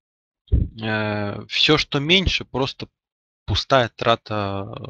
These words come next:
э, скажем, денег, потому что, э, проще потратить на это какое-то время, например, год, целенаправленно задаться какому-то альянсу программой, то есть, грубо говоря, всем накрабить на супера, чтобы у каждого пивота на альте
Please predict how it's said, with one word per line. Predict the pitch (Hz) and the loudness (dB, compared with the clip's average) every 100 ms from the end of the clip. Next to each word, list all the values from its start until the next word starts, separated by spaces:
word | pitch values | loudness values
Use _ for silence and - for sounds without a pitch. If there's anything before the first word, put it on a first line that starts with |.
| - | -10
э, | - | -12
скажем, | - 107 104 104 101 | -8 -6 -4 -6 -2
денег, | 127 123 101 - | 0 0 -4 -8
потому | - - 104 113 | -14 -4 -4 -2
что, | 117 - 113 110 110 110 - - - - - - _ _ | -4 -4 0 2 2 0 -4 -16 -14 -16 -18 -20 _ _
э, | 156 104 107 - - - | -14 -10 -8 -8 -10 0
проще | 131 147 - - 123 | 6 8 8 6 4
потратить | 110 117 - 139 131 - - | 0 0 4 2 2 -4 -8
на | 113 117 | -4 -4
это | 113 - | -4 -6
какое-то | 113 - 127 120 113 | -4 0 2 2 0
время, | 113 139 160 113 | 4 4 4 -2
например, | 104 - 110 107 107 | -6 -6 -6 -4 -6
год, | 110 117 131 - - | -4 0 2 0 -6
целенаправленно | - 98 110 117 123 113 104 101 | -6 -2 -2 2 6 6 2 -6
задаться | 101 107 110 113 - 101 95 - - - | -4 0 2 2 0 -10 -10 -12 -18 -16
какому-то | - - 110 104 - | -6 -2 -2 -2 0
альянсу | 104 113 104 - - | 0 0 -2 -4 -4
программой, | 107 107 107 147 143 101 | 0 2 4 2 2 -4
то | 98 | -6
есть, | 101 | -6
грубо | 110 107 104 | -4 -6 -6
говоря, | 104 107 | -4 -2
всем | 98 - 113 | -2 0 -2
накрабить | 101 110 104 101 | -4 -2 -2 -2
на | 104 | -8
супера, | 95 - 117 127 | -6 -2 4 4
чтобы | 123 - 101 | 4 0 -6
у | 104 | -2
каждого | 117 101 104 98 | 0 0 -2 -4
пивота | 110 117 127 101 | -2 -2 -2 -6
на | 101 | -6
альте | 98 - | -6 -8